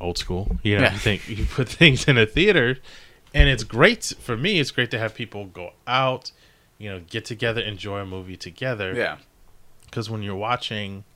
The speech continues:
Speaker 1: a movie, it, it's a different experience with that audience.
Speaker 2: Oh, yeah.
Speaker 1: You know, like, I saw Sorry to Bother You,
Speaker 2: Mm-hmm.
Speaker 1: and I thought that, you know, the audience was, for me,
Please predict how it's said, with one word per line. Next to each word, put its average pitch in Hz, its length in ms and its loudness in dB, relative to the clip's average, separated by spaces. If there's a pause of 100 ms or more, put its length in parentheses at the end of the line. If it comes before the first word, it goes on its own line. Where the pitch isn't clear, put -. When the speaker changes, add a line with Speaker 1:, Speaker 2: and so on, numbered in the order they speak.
(380)
Speaker 1:
a 92 60 -8
movie, 92 680 -6 (480)
it, 120 140 -2
it's 120 180 -6
a 104 60 -2
different 104 460 -8
experience 104 520 -12
with 87 240 -18
that 85 240 -12
audience. - 720 -18
Speaker 2:
Oh, 165 140 2
yeah. 160 200 -2 (200)
Speaker 1:
You 90 100 -12
know, 80 220 -10
like, 92 160 -6
I 113 100 6
saw 78 480 -2 (640)
Sorry 78 240 -14
to 73 60 -18
Bother 71 260 -16
You, 82 260 -16
Speaker 2:
Mm-hmm. 113 200 -10
Speaker 1:
and 82 600 -10 (500)
I 95 180 -2
thought 87 460 -6
that, 82 360 -8 (100)
you 95 140 -16
know, 82 300 -14
the 98 200 -12
audience 92 560 -8
was, 76 840 -14 (360)
for - 140 -4
me, 151 380 4